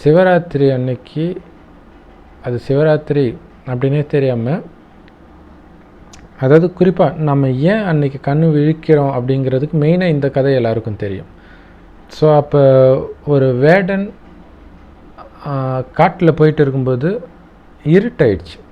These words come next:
So விலங்குகள் கிட்டேருந்து பாதுகாப்பா இருக்கணுன்றதுக்காக மரம் மேல ஏறிடுறான். ஆ, இருந்தாலும் தூக்க கலக்கத்துல விழுந்துடக்கூடாது, அதனால என்ன பண்றான், அங்க இருக்கிற அந்த,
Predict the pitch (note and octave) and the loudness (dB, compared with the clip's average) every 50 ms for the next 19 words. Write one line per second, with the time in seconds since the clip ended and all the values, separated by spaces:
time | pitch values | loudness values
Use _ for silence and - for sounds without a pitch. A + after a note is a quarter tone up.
0 | - - - - - C#3+ C3+ B2+ B2 B2 C3 D3 E3+ F#3+ G3 F#3+ F#3 E3+ D#3 D#3+ | -20 -20 -20 -8 -4 -2 0 0 0 0 0 0 0 0 0 -2 -2 -2 0 0
1 | D3+ D3 C#3+ C#3+ C#3 - C#3+ C3+ - D3 D3+ D#3+ - - C#3+ D3 D#3+ E3 D3+ D3+ | 0 0 0 -2 -2 -4 -8 -6 -4 -4 -4 -4 -6 -4 -2 0 0 0 0 -2
2 | C#3 - D3+ C#3 C3+ B2 - C#3 C3 B2+ A#2+ B2 A#2 - - C3 D3+ F3+ F3+ E3 | -4 -4 -4 -4 -4 -4 -6 -4 -6 -2 -2 -4 -4 -2 -4 -2 -2 0 0 0
3 | D3+ C#3+ D3+ D#3 D#3+ D3 C#3 C3+ B2+ A#2+ A#2+ A#2+ A#2+ A2+ A2 G#2 F#2+ G#2 G#2+ C3 | 0 0 0 0 0 0 0 0 2 2 2 2 2 0 -2 -4 -4 -6 -6 -6
4 | F3 - - - - - - - - - - - - - - - - _ - - | -6 -6 -8 -18 -20 -20 -20 -20 -20 -20 -20 -20 -20 -20 -20 -20 -20 _ -20 -20
5 | - - - - D3 C#3+ C#3 C#3+ D3 D#3 F3 F3+ G3+ A3 A3 G#3+ A3 A3+ A3+ A3+ | -20 -20 -14 -8 -4 -2 -2 -2 -2 0 2 2 4 4 2 0 0 0 0 0
6 | A3+ A#3+ B3+ - - - - B3 A#3+ B3 - A3 G#3+ - G3 F#3+ F3+ F3+ E3 F#3+ | -2 -4 -6 -10 -14 -2 -2 -2 -2 2 0 0 2 2 2 2 2 0 -2 -2
7 | G3 F#3 D#3+ E3 G3+ A#3 B3 B3 G#3+ E3+ D3+ D#3+ - C#3 B2+ B2 A#2 G#2+ B2+ C3+ | 0 0 0 0 0 0 0 0 2 2 2 2 2 -2 0 0 0 0 -2 -2
8 | C3+ B2+ G#2 - - - - E3+ C3+ C#3+ D3+ D#3 D#3+ E3+ F3 E3 D#3 D#3+ D#3+ D3 | -2 -4 -6 -10 -14 -20 -16 -8 -4 -2 0 0 2 2 2 2 0 0 -2 -2
9 | D3+ D3 C#3+ D3+ F#3 G#3 G3 F3+ E3 D#3+ D#3 D#3 D3+ D#3 D#3 D3+ C#3+ C#3+ C#3 C#3 | -4 -6 -6 -6 -6 -6 -6 -2 0 2 2 0 0 0 -2 -2 0 -2 -2 0
10 | C#3 C3+ | -2 -2